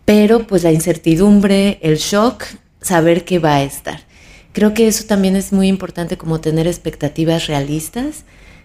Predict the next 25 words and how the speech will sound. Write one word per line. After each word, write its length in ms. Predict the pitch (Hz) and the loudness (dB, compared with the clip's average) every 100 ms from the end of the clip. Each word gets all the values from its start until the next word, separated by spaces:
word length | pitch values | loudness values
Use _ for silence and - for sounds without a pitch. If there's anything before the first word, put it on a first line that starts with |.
| - | -14
de 120 | - | -6
decir, 480 | 160 156 180 175 156 | -2 -2 0 0 0
"Este 300 | - 190 - | 0 0 2
es 100 | 226 | 2
un 100 | 214 | 4
proceso 440 | 185 175 165 156 143 | 2 0 0 0 0
de 100 | 117 | 0
cambio, 580 | 139 135 151 156 208 233 - _ _ _ _ - - | 0 -2 0 0 0 -4 -10 _ _ _ _ -16 0
voy 320 | 165 175 180 | 2 4 4
a 100 | 185 | 2
tener 320 | 180 170 165 165 | 0 -2 -2 -2
que 80 | |
enfrentar, 800 | 165 160 165 165 165 165 170 185 _ | -4 -2 -2 -2 -2 0 -2 -6 _
pues, 380 | - 151 151 147 | -4 0 0 0
el 140 | 143 | -4
proceso 520 | - - 143 160 156 160 | -4 -6 -2 -4 -2 -2
derivado 540 | 147 139 147 175 160 | 0 0 0 0 -2
de 80 | 123 | -2
ese 180 | - - | -6 -16
cambio". 340 | - - - _ - - - - - | -16 -16 -16 _ -20 -20 -20 -20 -18
Entonces, 840 | - 156 151 151 147 160 151 147 - _ - _ | -8 -8 -6 -8 -6 -4 -6 -6 -12 _ -20 _
no, 280 | 156 151 147 - - _ _ - | -4 -4 -6 -14 -20 _ _ -10
no 160 | 165 165 | -4 0
hay 140 | 160 | -2
como 400 | 160 175 156 151 | -2 -2 2 2